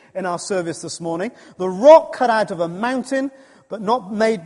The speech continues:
but not by human hands, a rock that broke the iron, the bronze, the clay, the silver,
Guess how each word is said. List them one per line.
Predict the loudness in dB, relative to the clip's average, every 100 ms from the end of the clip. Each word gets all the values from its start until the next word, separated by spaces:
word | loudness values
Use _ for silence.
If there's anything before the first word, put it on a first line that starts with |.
| -6
but | 0 2
not | 2
by | 2 0
human | 0 -6 -4
hands, | -4 -4 -4
a | -2
rock | 0 -2
that | -4
broke | -4 -4 0
the | 0
iron, | 0 0
the | -4
bronze, | -4 -4 -6
the |
clay, | -4 -2
the | -2
silver, | -6 -6 -6